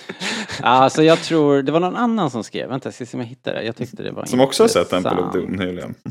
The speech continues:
Speaker 1: Nej,
Speaker 2: Nej.
Speaker 1: här, så här. Andreas Uddgren, just det, också en, eh, friend of the podcast.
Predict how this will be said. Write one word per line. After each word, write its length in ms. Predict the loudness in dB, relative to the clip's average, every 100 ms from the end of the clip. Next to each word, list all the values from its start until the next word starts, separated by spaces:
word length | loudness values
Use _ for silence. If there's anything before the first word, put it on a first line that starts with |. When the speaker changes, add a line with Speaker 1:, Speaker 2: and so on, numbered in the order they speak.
| -16 _ -8
Speaker 1:
Nej, 960 | -4 0 0 0 -4 -6 -8 -8 -8 -10
Speaker 2:
Nej. 120 | -6
Speaker 1:
här, 240 | -6 -6 -6
så 140 | -8
här. 440 | -2 0 2 0 -4 -10
Andreas 480 | -6 -6 -2 -2 0
Uddgren, 340 | 0 0 -6 -8
just 280 | -8 -8 -10
det, 100 | -12
också 240 | -12 -12
en, 240 | -12 -12 -14
eh, 60 | -16 -16
friend 240 | -12 -12
of 60 | -12
the 60 | -16
podcast. 420 | -18 -18 -20